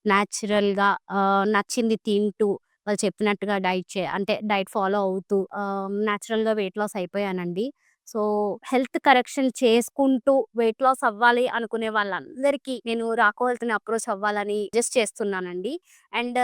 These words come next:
రాకో టీమ్ కూడా చాలా చాలా సపోర్ట్ చేశారండి నాకు. ఆహ్, ప్రతి ఏ,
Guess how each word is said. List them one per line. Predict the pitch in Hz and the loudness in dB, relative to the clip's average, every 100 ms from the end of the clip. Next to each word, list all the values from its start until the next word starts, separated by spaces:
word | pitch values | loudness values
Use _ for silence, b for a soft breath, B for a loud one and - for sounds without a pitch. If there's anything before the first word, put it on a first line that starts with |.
| 240 | 4
రాకో | 233 220 320 | 4 4 0
టీమ్ | 294 311 285 | -2 -2 0
కూడా | 277 285 | 2 2
చాలా | - 214 226 269 | 4 2 4 0
చాలా | - 240 240 | 2 2 2
సపోర్ట్ | 254 208 - 233 - | 0 -4 -4 -8 -4
చేశారండి | 214 208 226 202 196 | -6 -6 -4 -4 -4
నాకు. | 196 185 - 294 - b b _ | -4 -8 -6 -8 -8 b b _
ఆహ్, | 214 214 | -4 -4
ప్రతి | - 226 214 196 | -4 -6 -4 0
ఏ, | 240 | 6